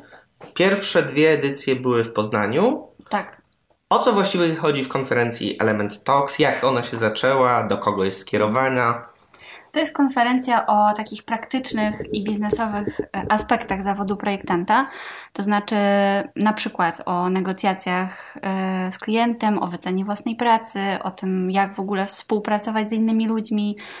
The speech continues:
Speaker 2: o prawie autorskim, czyli wszystkie te rzeczy, które są potrzebne projektantowi do wykonywania tego zawodu, oprócz umiejętności projektowych.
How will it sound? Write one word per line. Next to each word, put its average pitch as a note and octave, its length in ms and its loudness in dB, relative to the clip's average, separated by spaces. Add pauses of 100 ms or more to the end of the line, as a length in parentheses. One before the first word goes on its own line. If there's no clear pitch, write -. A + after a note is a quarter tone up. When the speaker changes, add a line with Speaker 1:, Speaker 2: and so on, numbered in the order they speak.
(180)
Speaker 2:
o G3+ 80 0
prawie A3 340 2
autorskim, G3+ 880 0
czyli A3+ 420 -2
wszystkie C4 320 -2
te B3 140 0
rzeczy, B3 240 0
które A3 240 -4
są A3+ 160 -2
potrzebne A3 480 0
projektantowi A3 960 0
do G3+ 160 2 (460)
wykonywania A3 840 0
tego G#3 300 -4
zawodu, G3+ 500 0 (320)
oprócz D4 560 0 (160)
umiejętności A3+ 560 2
projektowych. - 640 -6